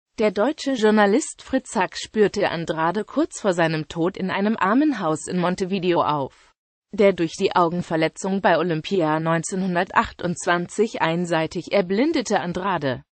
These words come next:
war total dem Alkoholismus verfallen und konnte den Fragen des Journalisten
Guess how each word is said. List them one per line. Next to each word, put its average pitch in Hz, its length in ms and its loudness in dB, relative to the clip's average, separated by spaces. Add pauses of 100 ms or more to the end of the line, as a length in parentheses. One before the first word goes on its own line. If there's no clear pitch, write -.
(140)
war 180 200 2
total 175 420 0
dem 175 180 0
Alkoholismus 180 1000 0
verfallen 196 500 2
und 185 220 -6
konnte 208 320 0
den 220 180 0
Fragen 175 400 0
des 226 140 -4 (100)
Journalisten 240 680 0